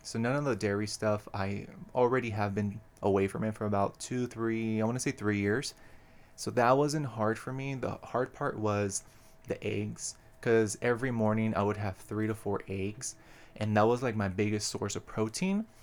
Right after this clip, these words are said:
for my breakfast, and I had to figure out that quick to kinda get myself that whole amount of protein to come into my body and to have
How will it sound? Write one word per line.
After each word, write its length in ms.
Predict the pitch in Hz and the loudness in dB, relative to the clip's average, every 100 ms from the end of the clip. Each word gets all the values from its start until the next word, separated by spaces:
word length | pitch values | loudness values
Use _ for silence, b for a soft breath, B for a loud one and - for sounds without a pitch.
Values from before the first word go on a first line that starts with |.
| b - | b -4
for 160 | - 156 | 0 0
my 200 | 170 180 | 2 0
breakfast, 840 | 170 - 180 - 196 185 185 - - | -2 0 0 2 2 4 2 -2 -4
and 180 | 120 | 0
I 40 | 117 | 2
had 140 | 135 | 4
to 80 | 131 | 2
figure 280 | - 123 117 | 0 -2 2
out 160 | 107 | 2
that 220 | 110 - - | 2 0 -2
quick 440 | - 120 110 - - - | 0 2 2 0 -16 -8
to 120 | 110 | -4
kinda 240 | 113 110 | 0 0
get 200 | 101 107 | 0 0
myself 480 | 104 101 - 98 98 B B B B B - | 0 0 2 4 2 B B B B B -2
that 220 | 101 95 | 2 2
whole 360 | - 127 120 113 | 2 6 8 8
amount 320 | 101 101 - | 6 2 2
of 80 | - | -2
protein 460 | - 147 - 120 | -2 -2 -2 -6
to 120 | - | -6
come 220 | - 110 98 | -4 0 2
into 240 | 196 - | 2 0
my 140 | 101 | 0
body 560 | 95 98 113 113 101 98 B B B B - | 2 4 4 4 2 -2 B B B B -6
and 320 | 98 98 98 | -2 0 0
to 100 | 107 | -2
have 320 | 107 107 107 | -6 -4 -6